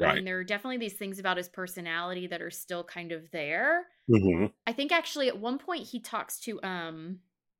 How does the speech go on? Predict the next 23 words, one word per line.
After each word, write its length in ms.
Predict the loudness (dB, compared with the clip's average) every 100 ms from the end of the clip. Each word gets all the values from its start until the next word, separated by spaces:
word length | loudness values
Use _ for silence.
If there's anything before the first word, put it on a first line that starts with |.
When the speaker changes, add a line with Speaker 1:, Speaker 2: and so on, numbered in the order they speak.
| _ _ _ -12 -12 _ _ _ _ _
Speaker 1:
who 80 | -18
does 120 | -18
he 100 | -18
talk 220 | -20 -20 -20 -20
to? 1160 | -18 -16 -16 -18 _ _ _ _ _ _ -10
Um, 1000 | -6 -6 -6 -8 -10 -10 -10 -12 -12 -14 -14 _ _ _ _ -8
Laurel, 340 | -6 0 2
I 140 | 2 0
think. 260 | -2 -4 -6
I 60 | -6
think, 200 | -6 -8 0
yes, 440 | 2 2 -2 -12 -16 -20 -10
he 80 |
was 100 | -8
talking 280 | -4 -4 -2
to 80 | -2
Laurel, 600 | -2 -2 0 2 0 -4 _ _ _ -6
and 100 | -2
he 80 | -2
actually 320 | -2 -2 -4
talked 280 | 0 0 0
about 240 | -2 -2
how, 720 | 0 2 4 4 2 -2